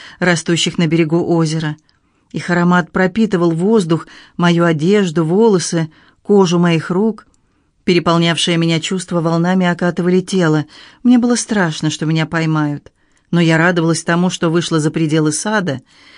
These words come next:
и влюбленно смотрела на человека, который привел меня сюда. Мы остановились.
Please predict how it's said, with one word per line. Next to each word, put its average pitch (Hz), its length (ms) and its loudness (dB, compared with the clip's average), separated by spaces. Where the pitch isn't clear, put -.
и 170 80 -4
влюбленно 254 440 4
смотрела 214 460 0
на 185 120 2
человека, 202 640 -2
который 214 360 -2
привел 165 460 0
меня 139 240 0
сюда. 131 420 -8
Мы 185 160 2
остановились. 175 880 -2